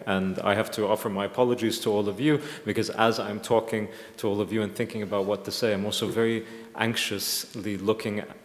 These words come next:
at this iPad, trying to figure out what is actually going on back in Cairo, uh, where I was a few days ago.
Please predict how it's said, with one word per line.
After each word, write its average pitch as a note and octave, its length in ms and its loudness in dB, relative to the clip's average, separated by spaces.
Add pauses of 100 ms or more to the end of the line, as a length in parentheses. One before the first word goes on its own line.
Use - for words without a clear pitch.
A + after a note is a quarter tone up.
(120)
at F#2+ 300 -2
this F#2+ 160 -4
iPad, C3 460 4
trying G#2+ 180 0
to A2 80 -6
figure G#2 340 -2
out F#2+ 160 2
what G2 160 2
is F#2+ 140 -4
actually F#2+ 340 -2
going F#2+ 300 -4
on G2+ 320 -2 (460)
back F2+ 200 -10
in F#2 120 -10
Cairo, G2 520 2 (160)
uh, F#2 200 0
where F2+ 180 0
I F2+ 40 0
was G#2 240 4
a F#2+ 60 -4
few G#2+ 160 -6
days G2 280 -6
ago. F#2+ 260 -8